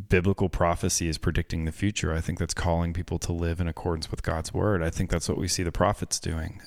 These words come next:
Um, and, and I say that to say that I think that worship, said most simply, uh, was, was put forth by James, and that's to be a hearer and doer of the word.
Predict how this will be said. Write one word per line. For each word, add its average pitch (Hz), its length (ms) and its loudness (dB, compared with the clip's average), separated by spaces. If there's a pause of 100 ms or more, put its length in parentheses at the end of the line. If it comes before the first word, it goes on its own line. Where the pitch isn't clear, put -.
Um, 85 520 0 (1200)
and, 101 220 2
and 101 160 4
I 104 100 6
say 131 280 4
that 127 200 4
to 104 120 0
say 90 460 2
that 92 280 -2
I 92 140 4
think - 340 -2
that 104 260 2
worship, 87 800 0 (500)
said 87 420 0
most 92 320 2
simply, 87 640 -2 (280)
uh, 92 460 -2
was, 92 320 0
was 87 440 0 (800)
put - 200 4
forth 110 340 2
by 85 140 4
James, 87 440 2
and 82 100 -2
that's 87 140 0
to 90 100 0
be 82 160 2
a - 20 0
hearer 92 380 4
and 78 140 -2
doer 95 240 4
of 76 100 -4
the 80 80 0
word. 82 420 0